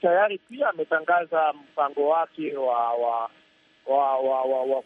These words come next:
uongozi ikiwa atachaguliwa, na Tshisekedi pia walifanya hivyo.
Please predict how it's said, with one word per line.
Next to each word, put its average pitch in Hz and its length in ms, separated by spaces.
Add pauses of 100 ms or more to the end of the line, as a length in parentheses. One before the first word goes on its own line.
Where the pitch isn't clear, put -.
(120)
uongozi 156 580
ikiwa 156 360
atachaguliwa, 180 880
na 139 280
Tshisekedi 175 560
pia 160 260
walifanya 147 480
hivyo. 185 500